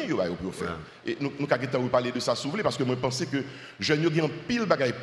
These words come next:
Speaker 1: positif que nous sommes capables d'exploiter dans nous-mêmes, nous sommes capables de réveiller dans nous-mêmes. Donc, chaque fois au monde, il y a des positions pour sur un podium, tant qu'on là, pour parler à des jeunes, eh bien, il faut que vous cherchiez à faire sortir de vous-même ça qui vient de meilleur. Et c'est ça que j'essaie d'écrire dans le livre, moi,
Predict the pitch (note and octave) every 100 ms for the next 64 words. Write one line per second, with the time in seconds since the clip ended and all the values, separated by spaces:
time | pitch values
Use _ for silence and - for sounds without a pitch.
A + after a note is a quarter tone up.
0 | - A3 F3+ E3 - F#3 - D3+ C3+ B2+
1 | A2+ A2 - - B2 G#2 B2 G#2+ G2+ G2
2 | C3+ F3 - - B2 B2+ B2 A2 A#2+ D#3+
3 | C3+ C3+ A#2+ G#2+ G#2 G#2 E3 G#3 - -
4 | B2+ B2+ - - - - - - - -
5 | C#3 B2 A#2+ A#2+ G#2 F#2+ F2 A2+ D#3 C#3+
6 | C#3 - D#3+ - A#2+ - A#2+ A2+ C3+ G#2
7 | A#2+ F#3+ C3 A#2 A2 G#2 F#2 D2+ D2 -
8 | - - A#2+ - B2+ A2+ B2 G#2+ F#2+ G2+
9 | - E3+ F3+ - G#2 A2+ G2+ - D#3+ C3
10 | B2 B2 - - A2 A2+ - A#2 A2+ G#2+
11 | - F#3 E3+ D3+ A#2+ G#2 G#2+ B2 - G#2
12 | A2 G2+ F#2 A2+ G2 G2 A2 B2+ - -
13 | - - A#2+ A2 A2+ A2 A2+ - A#2+ G#2+
14 | G2 F#2+